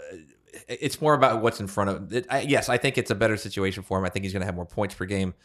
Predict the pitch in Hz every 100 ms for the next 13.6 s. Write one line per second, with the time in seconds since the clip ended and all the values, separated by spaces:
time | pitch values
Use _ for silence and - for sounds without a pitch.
0 | _ - _ - 127 131 113 98 113 104
1 | 101 95 95 - - 104 95 92 90 -
2 | - _ - - 90 - - 110 104 92
3 | 95 87 87 - 87 95 87 85 - _
4 | _ _ - 90 - 92 90 - 90 95
5 | 87 85 82 87 85 - _ _ - -
6 | - 98 90 85 85 _ _ _ - 90
7 | 85 - - 90 87 - 92 87 85 85
8 | 87 85 85 - 87 - _ _ _ -
9 | 101 95 92 87 - _ _ _ _ _
10 | _ 196 196 - 220 117 180 - _ _
11 | _ _ _ _ _ _ 117 127 98 101
12 | 90 90 87 85 82 85 80 92 95 90
13 | 87 78 101 117 139